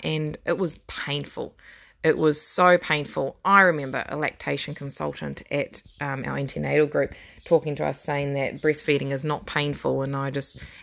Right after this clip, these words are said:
and that if it was painful, it was, everything was wrong.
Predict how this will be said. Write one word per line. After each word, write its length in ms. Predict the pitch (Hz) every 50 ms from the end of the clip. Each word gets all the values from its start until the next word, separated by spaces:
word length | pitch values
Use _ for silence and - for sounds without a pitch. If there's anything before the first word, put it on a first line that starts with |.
| _ _
and 240 | - 151 147 143 143
that 140 | 143 139
if 120 | 143 - -
it 60 | 143
was 120 | 135 135
painful, 520 | - - - 156 156 151 - - 147 143 139 -
it 40 |
was, 160 | - 143 139 139 _ _ _ _ _ _
everything 360 | - 151 143 151 143 - -
was 180 | - 147 135 139
wrong. 320 | 147 147 143 131 131 139